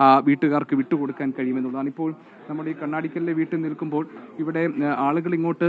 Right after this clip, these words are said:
ആ, വന്ന് കയറി, വേർ-, കയറുന്നുണ്ട്. പല ആളുകളും അവരെ ആശ്വസിപ്പിക്കാനായിട്ട് എത്തുന്നുണ്ട്. ആ, അമ്മയും അച്ഛനും ഒക്കെ അകത്തെ മുറികളിലാണ് ഉള്ളത്. ഭാര്യ കൃഷ്ണപ്രിയയും, ആ, അർജുൻ്റെ രണ്ടര വയസ്സുള്ള മകൻ അയാൻ, ആ, നേരത്തെ ഈ മുറ്റത്ത്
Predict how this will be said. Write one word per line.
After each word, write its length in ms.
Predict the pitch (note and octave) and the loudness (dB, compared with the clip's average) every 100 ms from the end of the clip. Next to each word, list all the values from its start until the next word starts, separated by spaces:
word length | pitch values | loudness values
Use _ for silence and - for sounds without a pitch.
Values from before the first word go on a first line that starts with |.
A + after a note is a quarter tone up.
| - C#3+ | 0 0
ആ, 40 | D3 C#3+ | 2 4
വന്ന് 180 | D3+ D#3+ | 4 4
കയറി, 200 | D#3 F3 E3 | 4 4 8
വേർ-, 180 | D#3 D#3 | 8 8
കയറുന്നുണ്ട്. 380 | D3+ D#3+ D#3 C#3 D#3 | 8 6 6 2 2
പല 120 | C#3+ D3 | 2 2
ആളുകളും 340 | C#3+ D3 D3+ D#3 | 2 2 2 2
അവരെ 140 | C#3 C#3+ | 2 2
ആശ്വസിപ്പിക്കാനായിട്ട് 840 | C#3 D3+ C#3 D3+ D#3 D3 C#3+ C3 C#3+ B2+ | 2 -2 0 0 2 4 4 4 2 2
എത്തുന്നുണ്ട്. 440 | - D3 C3+ B2 D#3+ - - - C3 | 4 6 8 8 4 2 -14 0 2
ആ, 40 | C3+ C3+ | 4 6
അമ്മയും 320 | C#3 D3 D#3 C3+ | 6 6 4 0
അച്ഛനും 300 | - D3 D3 C3+ | 2 4 4 2
ഒക്കെ 200 | - D3 C3+ | 4 4 4
അകത്തെ 280 | B2+ C3+ D#3 C#3 | 0 4 4 6
മുറികളിലാണ് 560 | C#3 D3+ D3 C3+ C3+ B2 | 6 8 8 8 8 8
ഉള്ളത്. 240 | B2 C3+ F3+ - - C3+ | 6 4 0 -8 -2 4
ഭാര്യ 220 | C#3 D3+ | 6 4
കൃഷ്ണപ്രിയയും, 640 | C3+ D#3+ C#3+ D3+ C#3+ D3 D3+ C3+ | 2 0 0 6 6 6 4 0
ആ, 40 | C3 C3+ | 2 2
അർജുൻ്റെ 400 | C3 D3 C#3+ D3 D3 - - C#3 | 4 4 6 6 4 -4 2 6
രണ്ടര 220 | C3+ D3+ C#3+ | 8 8 6
വയസ്സുള്ള 300 | C#3 D3+ C#3+ | 4 4 4
മകൻ 200 | C3 C3+ C#3+ C#3 | 4 4 4 4
അയാൻ, 260 | C3 C#3+ A2+ - C3 | 6 6 6 2 0
ആ, 40 | C3+ C#3 | 2 6
നേരത്തെ 340 | C#3 C#3+ D#3 D#3 - C#3 C#3 | 6 6 6 4 4 4 8
ഈ 60 | C#3+ - B2+ | 8 6 2
മുറ്റത്ത് 320 | B2+ D#3 D#3 | 4 4 6